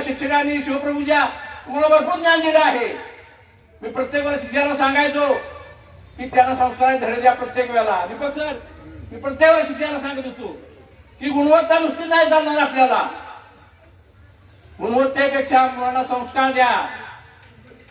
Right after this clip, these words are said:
मुलांना त्याची भावना बनवा.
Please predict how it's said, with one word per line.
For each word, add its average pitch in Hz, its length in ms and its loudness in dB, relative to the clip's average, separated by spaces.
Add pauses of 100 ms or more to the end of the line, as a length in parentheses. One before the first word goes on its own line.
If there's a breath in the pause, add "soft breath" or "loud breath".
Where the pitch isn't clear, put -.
(220)
मुलांना 247 400 4 (760)
त्याची 262 280 4
भावना 277 380 2
बनवा. 294 340 2